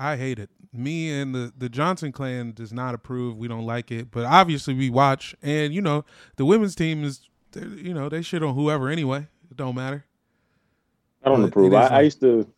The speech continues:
Speaker 2: yeah, I used to enjoy watching Maryland, Duke, Maryland, North Carolina. You know, I like,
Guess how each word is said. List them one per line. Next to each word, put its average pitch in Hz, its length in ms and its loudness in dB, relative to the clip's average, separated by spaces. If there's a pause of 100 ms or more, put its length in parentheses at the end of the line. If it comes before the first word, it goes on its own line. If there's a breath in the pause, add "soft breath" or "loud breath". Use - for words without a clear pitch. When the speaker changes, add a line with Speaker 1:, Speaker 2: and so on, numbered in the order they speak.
(200)
Speaker 2:
yeah, 135 260 8
I 127 120 6
used 143 220 2
to 131 100 4
enjoy 120 400 4
watching 113 400 0
Maryland, 107 400 -2
Duke, 107 240 -2
Maryland, 98 260 0
North 95 160 0
Carolina. 95 420 2
You 107 120 2
know, 104 120 4
I 104 40 6
like, 113 240 4